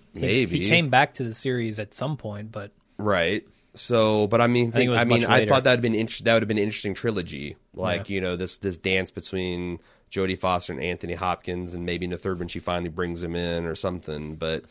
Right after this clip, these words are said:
Speaker 2: they didn't
Speaker 1: Yeah.
Speaker 2: seem interested in, and I guess I'm mildly surprised not knowing anything about the novel's history, the publication, or the rights issue, why that there wasn't, you know, sequels to this.
Speaker 1: I don't know. I mean, there are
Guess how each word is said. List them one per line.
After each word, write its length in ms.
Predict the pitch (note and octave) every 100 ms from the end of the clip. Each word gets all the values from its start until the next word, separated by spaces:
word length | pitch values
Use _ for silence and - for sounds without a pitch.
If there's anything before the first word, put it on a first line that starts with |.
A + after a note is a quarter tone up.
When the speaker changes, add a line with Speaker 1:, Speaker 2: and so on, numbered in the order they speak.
| _ _ _ _ _
Speaker 2:
they 140 | - G2+
didn't 420 | F2+ A#2 A2 F2+
Speaker 1:
Yeah. 220 | B2 A#2 G#2+
Speaker 2:
seem 180 | G#2+ G#2
interested 480 | G2+ - - G2+ F#2
in, 360 | F2+ F2 F2 -
and 120 | F#2+
I 40 |
guess 160 | G2+ A2+
I'm 160 | G#2+
mildly 380 | G2+ G2+ G2 F#2+
surprised 500 | F#2+ - G2 F#2+ F2+
not 220 | F2+ F2
knowing 240 | F2+ F#2 F#2
anything 220 | F#2 F#2
about 160 | F2 E2
the 60 |
novel's 400 | F2+ F2+ E2+ E2+
history, 340 | F#2 - F#2 F2+
the 80 |
publication, 680 | D#2+ F#2 F2+ - F2+ - F#2
or 80 | F2+
the 220 | E2 E2 -
rights 400 | - F#2 F2+ -
issue, 360 | D#2+ - E2+ E2+
why 360 | E2+ F2 F2
that 180 | E2 E2
there 120 | F#2
wasn't, 540 | F2+ E2+ F2 D#2+ D2+ - _ _ _ _ _ _ _
you 140 | - F2
know, 360 | D#2+ D2+ D#2 -
sequels 420 | - - E2+ D2 D2
to 80 |
this. 480 | D#2+ B1 B1+ - - - _ _ _ _ _ _ _ _ _ _ _ _ _ _ _ _ -
Speaker 1:
I 60 | F3
don't 140 | A3+
know. 200 | F3 G#2+
I 60 | C#3
mean, 160 | D3
there 200 | C#3+ C#3
are 260 | C3+ B2+ B2